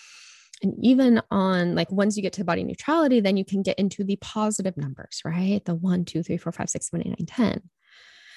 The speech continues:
But right now, if you're at this point where, "I hate my body, I despise it, I'm fat," and you have these negative thoughts about your body, whatever it is,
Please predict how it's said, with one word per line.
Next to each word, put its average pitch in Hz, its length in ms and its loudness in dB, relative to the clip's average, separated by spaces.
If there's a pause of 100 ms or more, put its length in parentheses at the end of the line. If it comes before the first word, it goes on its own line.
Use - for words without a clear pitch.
(580)
But 196 140 -2
right 208 320 2
now, 214 500 2
if 175 240 -4
you're 226 320 2
at 190 160 -4
this 180 160 -4
point 262 680 2
where, 175 440 0
"I 180 200 -2
hate 202 440 0
my 165 160 -2
body, 160 500 -4
I - 160 -4
despise 185 760 2
it, 165 120 -2
I'm 160 140 -6
fat," 202 640 0
and 180 160 -4
you 175 80 -4
have 170 160 -6
these 175 180 -2
negative 160 320 -4
thoughts 403 320 0
about 233 220 -2
your 175 100 0
body, - 300 -4
whatever 160 320 0
it 185 100 2
is, 233 460 2